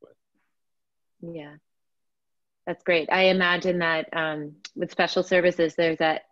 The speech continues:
Speaker 2: extra level of complexity. Um, so thank you for all you're doing. Um, and then we have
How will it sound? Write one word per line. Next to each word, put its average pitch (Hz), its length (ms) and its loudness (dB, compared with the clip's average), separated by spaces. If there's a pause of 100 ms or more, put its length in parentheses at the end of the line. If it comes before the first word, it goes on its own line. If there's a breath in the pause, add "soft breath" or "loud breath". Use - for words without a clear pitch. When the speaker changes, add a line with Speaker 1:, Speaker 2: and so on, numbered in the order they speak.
(360)
Speaker 2:
extra 180 380 0
level 160 640 0
of 156 200 -4 (300)
complexity. - 760 -6 (680 soft breath)
Um, 151 460 -14 (160)
so 147 480 -4 (340)
thank 170 240 -6
you 151 100 -2
for 147 140 -8
all 147 120 -2
you're 147 160 -2
doing. 143 340 -8 (1400)
Um, 165 640 -4
and 185 160 0
then 190 120 -2
we 196 120 -2
have 180 540 -4